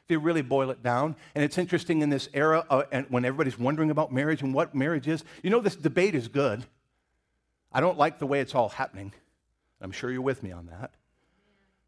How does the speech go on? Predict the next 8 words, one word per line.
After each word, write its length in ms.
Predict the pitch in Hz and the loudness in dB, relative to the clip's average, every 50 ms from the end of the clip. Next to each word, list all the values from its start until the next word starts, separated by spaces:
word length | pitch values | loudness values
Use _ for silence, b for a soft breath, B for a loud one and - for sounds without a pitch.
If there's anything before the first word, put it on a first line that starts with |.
| _ _ _ _ _ _ _ _ _ - | _ _ _ _ _ _ _ _ _ -4
But 140 | 143 - | -4 -4
the 60 | - - | -4 -12
truth 380 | - - 220 240 254 - - | -6 -2 0 0 0 2 2
is, 320 | 190 180 175 170 165 - - _ _ _ _ _ _ _ _ _ _ _ _ _ _ | 2 2 2 0 -2 -4 -14 _ _ _ _ _ _ _ _ _ _ _ _ _ _
there 220 | 143 131 165 180 190 | 0 2 2 2 4
is 200 | 170 170 165 160 | 2 0 2 2
a 120 | 160 156 | 2 0
backlash. 840 | 120 - 214 254 254 - - - 185 139 135 127 131 131 - - - | 2 2 2 4 4 2 2 2 4 4 4 4 0 -2 -2 -4 -6